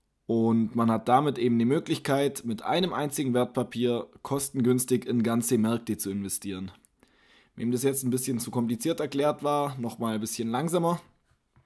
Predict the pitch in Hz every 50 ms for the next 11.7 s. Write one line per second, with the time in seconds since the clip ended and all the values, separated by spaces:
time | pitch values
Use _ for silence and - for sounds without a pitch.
0 | _ _ _ _ _ - - _ - - 110 110 107 113 113 113 113 117 117 131
1 | 123 120 117 - - - 165 170 - - - - - _ - - _ _ _ _
2 | _ _ _ _ _ - 123 117 113 107 - 120 131 143 156 - - 113 131 127
3 | 123 127 120 113 - _ - 113 110 110 113 113 110 - 120 139 151 147 120 127
4 | 117 - 117 113 113 - 110 131 156 170 - - 170 - - 175 196 202 202 -
5 | - _ _ _ _ _ _ _ _ - 117 123 127 127 - 135 120 - - 123
6 | 120 120 117 107 117 120 117 117 110 101 - - 110 110 110 - 120 139 151 143
7 | 127 113 107 - - - - - - 107 - - - - 147 175 - - - -
8 | - - _ _ _ _ _ _ _ _ _ _ _ _ _ _ _ _ _ _
9 | _ _ _ _ - 123 117 107 120 123 131 135 113 113 117 - 160 175 190 165
10 | 139 135 139 139 - - 131 135 127 127 120 120 - - - - _ _ _ -
11 | - 123 131 139 151 170 165 - - - - - -